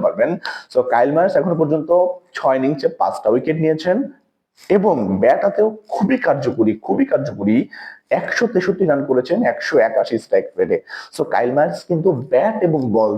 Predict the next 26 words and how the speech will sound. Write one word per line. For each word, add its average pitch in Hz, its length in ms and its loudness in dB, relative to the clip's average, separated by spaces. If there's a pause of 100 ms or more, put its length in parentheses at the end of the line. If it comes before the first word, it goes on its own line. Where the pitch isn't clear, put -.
দুই 139 180 4
জায়গায় 143 320 4
আপনাকে 120 280 -6 (120)
সমান 139 200 -2 (120)
কন্ট্রিবিউট 139 460 2
করতে 127 240 -2
পারে 117 180 4 (680)
এবং, 165 180 2 (2000)
এবং 120 200 2 (240)
সে 131 80 0 (120)
কিন্তু 110 200 0 (100)
বরিশালের 127 400 0 (100)
দলের 101 280 2 (100)
জয়ে 110 240 6 (140)
অনেক 98 160 -4 (100)
বড় 117 120 2 (100)
ভূমিকা 101 280 -8 (100)
রাখতে - 300 -6
পারে। 76 140 2 (520)
So, 139 60 -2 (680)
এক্স 233 260 -2
ফ্যাক্টর 233 320 2
বিবেচনা 147 400 2
করে 123 120 6 (120)
আমার 110 220 0
কাছে - 200 -4